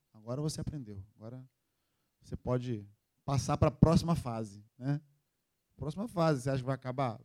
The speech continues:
Vai, vai, vai seguir, você vai passar por outras situações. Mas aí,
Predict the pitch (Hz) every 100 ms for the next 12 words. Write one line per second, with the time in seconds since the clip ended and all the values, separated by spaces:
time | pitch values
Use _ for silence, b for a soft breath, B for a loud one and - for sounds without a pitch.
0 | - 165 180 175 190 - 170 185 185 160
1 | 165 175 160 160 165 170 175 - 190 -
2 | 147 147 - _ _ _ _ _ _ _
3 | _ - 190 220 202 180 185 226 135 107